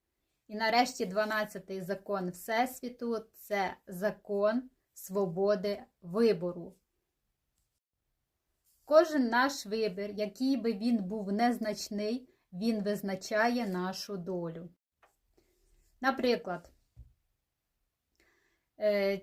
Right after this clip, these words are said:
жінці там вже тридцять років, і її всі там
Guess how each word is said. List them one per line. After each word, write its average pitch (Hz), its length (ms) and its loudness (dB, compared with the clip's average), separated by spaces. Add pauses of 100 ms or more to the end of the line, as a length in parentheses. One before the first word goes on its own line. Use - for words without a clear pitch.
(320)
жінці 262 540 2
там 226 280 2
вже 202 340 2
тридцять 196 500 -2
років, 254 640 2
і 240 80 0
її 233 500 6
всі 196 340 -8
там 180 420 -4